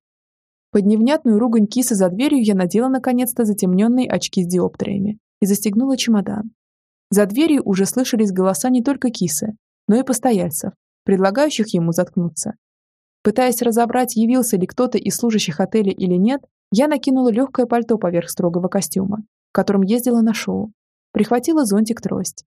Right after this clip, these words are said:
Даже в самый последний момент причесалась. Бабушка приучила меня, что надо всегда, в любой ситуации выглядеть прилично. Я же барышня, вот я и выгляжу. Так на первый взгляд и не скажешь,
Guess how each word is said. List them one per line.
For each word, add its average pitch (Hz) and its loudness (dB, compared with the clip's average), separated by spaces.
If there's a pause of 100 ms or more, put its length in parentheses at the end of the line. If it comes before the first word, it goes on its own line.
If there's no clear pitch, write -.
(220)
Даже 202 4
в - -6
самый 233 2
последний 185 0
момент 180 0
причесалась. - -4 (440)
Бабушка 262 0
приучила 208 0
меня, 196 -4 (240)
что - -2
надо 226 2
всегда, 214 -4 (300)
в 196 4
любой 208 2
ситуации 233 0
выглядеть 175 0
прилично. 202 -2 (260)
Я 330 2
же - 0
барышня, 196 -2 (240)
вот 294 2
я 254 2
и 240 2
выгляжу. 180 -4 (560)
Так 330 0
на 277 0
первый 214 0
взгляд 233 -2
и 262 2
не 240 2
скажешь, 196 -6